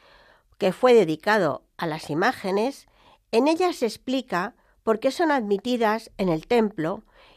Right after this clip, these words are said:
y se prohíben las imágenes más insólitas, supersticiosas, profanas o poco honestas. Las resoluciones ecuménicas de aquel concilio influyeron mucho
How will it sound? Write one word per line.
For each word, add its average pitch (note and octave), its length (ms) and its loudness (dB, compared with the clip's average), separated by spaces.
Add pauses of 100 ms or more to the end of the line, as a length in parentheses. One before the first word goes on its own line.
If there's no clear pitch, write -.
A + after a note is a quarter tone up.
(140)
y E4+ 140 4
se F#4 180 0
prohíben A3 640 2
las E3+ 220 -4
imágenes F#3+ 880 0 (220)
más F3 340 -6
insólitas, G#3 1000 0
supersticiosas, F#3+ 1300 -2 (260)
profanas G#3+ 920 0
o A3+ 140 -4
poco E4 260 -2
honestas. - 680 -6 (560)
Las F#3+ 360 2
resoluciones F#3 840 2
ecuménicas G#3 680 0
de E3 60 -16
aquel F#3+ 260 -6
concilio B3 720 0 (360)
influyeron G3 800 2 (260)
mucho C4 600 2